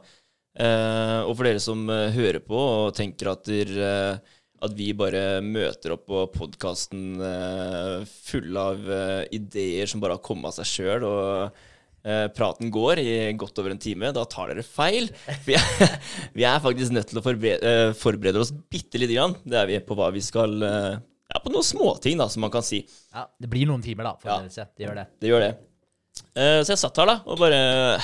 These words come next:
Speaker 1: jeg hadde jernteppe. Jeg klarte ikke å, altså, jeg visste egentlig hva jeg skulle prate om, men jeg klarte ikke å få et godt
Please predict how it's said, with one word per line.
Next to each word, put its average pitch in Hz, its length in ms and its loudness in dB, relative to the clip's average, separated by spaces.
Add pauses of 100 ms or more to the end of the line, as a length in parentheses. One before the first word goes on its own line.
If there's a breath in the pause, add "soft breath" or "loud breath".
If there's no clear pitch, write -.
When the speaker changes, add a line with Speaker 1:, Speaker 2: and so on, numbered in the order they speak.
(1300 loud breath)
Speaker 1:
jeg - 140 -8 (240 loud breath)
hadde 180 240 -2 (240)
jernteppe. 180 760 -2
Jeg 180 140 -4
klarte 123 500 -2
ikke - 160 -2
å, 135 540 4
altså, 135 180 0
jeg 127 240 4
visste - 380 -4
egentlig 107 420 2
hva 101 140 4
jeg - 80 -12
skulle 104 160 -6
prate 143 160 0
om, 302 80 -8 (220)
men 127 340 -4
jeg 127 160 -6
klarte - 420 -6
ikke 117 160 -6
å 120 300 0 (180)
få 90 400 -4
et - 240 -6
godt - 380 -10